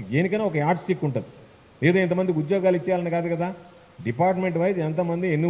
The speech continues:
ఉద్యోగాలు కావాలని కోరుకుంటున్నారో, ఎంతమందికి అక్కడ మామూలుగా వాళ్ళు notification ఇచ్చారో, ఆ notification ప్రకారం జాబ్ calendar విడుదల చేస్తారు.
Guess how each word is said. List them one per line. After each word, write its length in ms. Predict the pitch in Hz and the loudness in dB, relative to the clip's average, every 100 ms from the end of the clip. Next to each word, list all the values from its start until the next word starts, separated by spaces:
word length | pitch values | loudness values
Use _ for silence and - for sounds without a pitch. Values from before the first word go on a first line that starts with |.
| 170 | 2
ఉద్యోగాలు 360 | 165 160 156 | 2 0 0
కావాలని 400 | 147 143 147 139 | 0 0 0 -2
కోరుకుంటున్నారో, 640 | 131 135 127 123 123 127 196 | -2 -2 -2 -4 -2 0 0
ఎంతమందికి 600 | 160 165 175 170 151 160 135 - - 123 | 0 -2 -2 -4 -2 -2 -2 -6 -12 -6
అక్కడ 160 | 156 | -2
మామూలుగా 340 | 156 151 165 160 | 0 0 0 0
వాళ్ళు 140 | 135 | 0
notification 420 | 147 160 165 151 165 | 0 -2 -4 -4 -4
ఇచ్చారో, 180 | 196 247 | -4 2
ఆ 80 | 240 | 4
notification 480 | 254 254 247 220 254 | 4 2 -2 -2 -6
ప్రకారం 320 | 233 240 269 | -4 -4 0
జాబ్ 200 | 277 269 | 0 0
calendar 340 | 277 262 240 220 | 0 0 0 0
విడుదల 220 | 214 208 165 | 2 2 2
చేస్తారు. 280 | 143 127 | 0 -2